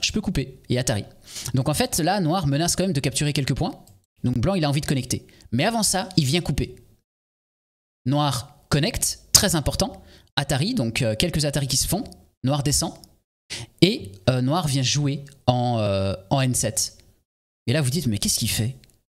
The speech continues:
Mais là, il, il est mort à droite, qu'est-ce qui se passe ? Ben en fait, en faisant ça, noir s'assure que le groupe de blanc à gauche n'a pas deux yeux s'il est coupé en, euh, C onze.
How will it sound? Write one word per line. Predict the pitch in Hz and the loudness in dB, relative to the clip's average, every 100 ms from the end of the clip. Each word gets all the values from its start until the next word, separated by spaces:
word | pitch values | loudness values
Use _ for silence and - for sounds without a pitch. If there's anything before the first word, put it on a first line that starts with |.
| _ _ _ _ _ - | _ _ _ _ _ -2
Mais | 127 | 0
là, | |
il, | 151 123 | 2 2
il | 107 110 | 0 2
est | 135 | 2
mort | 254 240 | 2 2
à | |
droite, | 196 208 - | 0 -2 -2
qu'est-ce | - - | -2 -2
qui | |
se | - | 0
passe ? | 190 190 - - - - - - _ _ _ - 120 | 0 0 0 -4 -8 -20 -20 -20 _ _ _ -12 0
Ben | 127 | 0
en | 151 | 2
fait, | 240 262 - - - _ _ _ _ | 0 0 -4 -4 -20 _ _ _ _
en | 156 165 | 0 0
faisant | 214 220 | 2 2
ça, | 226 185 202 - - - _ _ _ _ _ _ _ _ _ _ _ | 2 4 2 -2 -16 -20 _ _ _ _ _ _ _ _ _ _ _
noir | 143 190 - | 0 2 2
s'assure | - 202 - 240 302 - - - _ _ _ _ _ | 2 2 2 0 -2 -6 -14 -20 _ _ _ _ _
que | 175 | 0
le | 160 | 2
groupe | 175 220 311 - - - | 2 0 0 -2 -4 -2
de | 131 | 0
blanc | 147 190 | 0 0
à | 226 | 0
gauche | 135 185 - - - - _ _ _ _ _ _ _ | 0 0 -2 -2 -6 -16 _ _ _ _ _ _ _
n'a | 139 | -2
pas | 151 175 | 2 2
deux | 156 135 | 2 2
yeux | 127 | 0
s'il | 151 - 127 | 0 0 0
est | 120 | -2
coupé | - 175 139 139 143 - _ _ | -2 -2 -2 -4 -8 -20 _ _
en, | 120 117 117 | -2 0 0
euh, | 104 95 | 0 0
C | 110 - | 0 0
onze. | 98 - - - | -2 -2 -4 -6